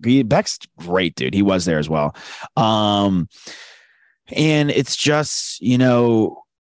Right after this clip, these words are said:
you could see why. I think everyone should watch him next game. Watch how smooth he is in the pocket. That's like, we wanna talk about the throws.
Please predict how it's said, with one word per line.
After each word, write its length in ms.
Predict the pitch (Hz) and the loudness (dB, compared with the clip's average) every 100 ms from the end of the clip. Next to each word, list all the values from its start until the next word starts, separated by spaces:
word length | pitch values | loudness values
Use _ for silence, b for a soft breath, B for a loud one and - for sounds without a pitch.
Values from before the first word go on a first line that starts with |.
| _ | _
you 280 | 123 117 120 | -2 2 2
could 140 | 127 104 | 2 -2
see 320 | - 143 120 | -2 0 2
why. 360 | 113 127 143 - | 2 2 2 0
I 160 | 127 | -2
think 220 | 151 165 120 | 0 0 0
everyone 300 | 120 107 95 | 0 0 -2
should 180 | - | -2
watch 340 | 92 92 90 - | 0 0 0 -2
him 160 | 85 | -2
next 260 | 85 90 - | -2 -4 -4
game. 200 | 82 80 | -4 -2
Watch 840 | 92 98 101 104 117 - - - - | 0 2 2 0 -2 -4 -4 -6 -10
how 280 | - - 92 | -6 -2 0
smooth 580 | - - 98 95 92 | 0 0 2 4 2
he 240 | - 82 82 | 2 0 0
is 180 | 82 80 | 0 -2
in 60 | |
the 100 | 76 | -6
pocket. 520 | - 73 73 - - - | -6 -6 -6 -6 -10 -10
That's 440 | - 107 110 110 - | -4 -2 -2 -6 -8
like, 120 | 85 | -2
we 60 | 123 | 0
wanna 140 | 147 | 2
talk 140 | 147 | 0
about 220 | 139 131 - | 0 -2 -4
the 140 | 98 | -8
throws. 560 | - 95 98 123 143 | -8 0 2 4 2